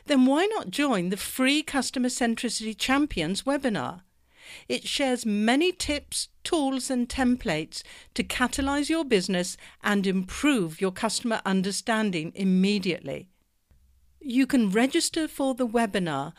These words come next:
by going to the homepage of C three Centricity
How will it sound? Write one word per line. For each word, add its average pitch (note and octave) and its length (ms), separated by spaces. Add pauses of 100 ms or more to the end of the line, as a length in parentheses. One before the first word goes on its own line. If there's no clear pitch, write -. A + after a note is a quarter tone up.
(200)
by G#3 140
going G#3 380
to C4+ 140
the G#3+ 100 (160)
homepage A3 760
of F3 120
C G3 300
three A3 240
Centricity G3+ 920